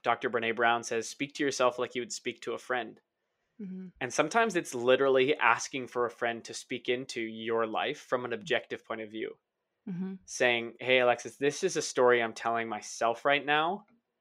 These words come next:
Speaker 1: Do you think this is true about me? Like, how would you explain this feeling to me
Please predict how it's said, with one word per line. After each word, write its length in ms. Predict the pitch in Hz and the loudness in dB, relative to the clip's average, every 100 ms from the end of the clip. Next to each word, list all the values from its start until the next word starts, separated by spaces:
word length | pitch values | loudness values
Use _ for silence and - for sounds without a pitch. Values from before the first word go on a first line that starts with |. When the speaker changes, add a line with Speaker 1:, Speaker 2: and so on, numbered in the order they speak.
| _ _ _ _ _ _ - | _ _ _ _ _ _ -4
Speaker 1:
Do 80 | |
you 60 | 151 | -2
think 180 | 202 214 | 0 -2
this 160 | 208 185 | -4 -6
is 100 | - | -8
true 200 | - 131 | 2 4
about 260 | 135 143 | 4 2
me? 220 | 120 160 _ _ _ _ _ _ _ _ _ _ _ _ _ _ _ | 0 -12 _ _ _ _ _ _ _ _ _ _ _ _ _ _ _
Like, 100 | - | -18
how 280 | - - 151 | -6 4 6
would 200 | 170 160 | 6 2
you 180 | 147 139 | 0 0
explain 560 | 120 - 120 117 120 117 | -2 -4 -4 -4 -4 -6
this 160 | 110 | -8
feeling 380 | - 117 107 107 | -8 -8 -8 -10
to 100 | - | -14
me 360 | 110 107 104 | -14 -10 -12